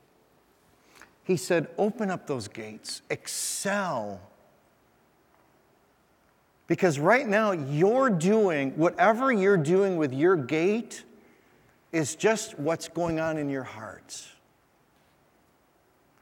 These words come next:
And if you get three times, four times the amount of water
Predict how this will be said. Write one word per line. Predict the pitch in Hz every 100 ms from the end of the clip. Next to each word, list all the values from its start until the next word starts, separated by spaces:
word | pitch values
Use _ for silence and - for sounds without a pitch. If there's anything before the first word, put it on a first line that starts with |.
| _ _ _ -
And | 180
if | 185 160
you | 143 147 226 277
get | 240 214 175 - - - -
three | - - 151 185 247
times, | - 226 220 220
four | - 202
times | 208 208 196 190
the | 175
amount | 175 170 160
of |
water | 139 135 165 202 233 262